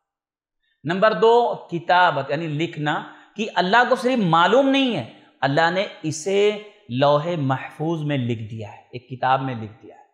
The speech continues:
जो कुछ क़यामत तक होने वाला सब लिखा हुआ है। और नंबर तीन, कायनात में तब्दीली, तगय्युर, उलट फेर, जो कुछ हो रहा है,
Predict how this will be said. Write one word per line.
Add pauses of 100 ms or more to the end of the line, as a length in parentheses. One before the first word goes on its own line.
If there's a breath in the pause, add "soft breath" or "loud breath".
(340)
जो
कुछ
क़यामत
तक
होने
वाला
सब
लिखा
हुआ
है। (1200)
और
नंबर
तीन, (760)
कायनात
में
तब्दीली, (440)
तगय्युर, (480)
उलट
फेर,
जो
कुछ
हो
रहा
है,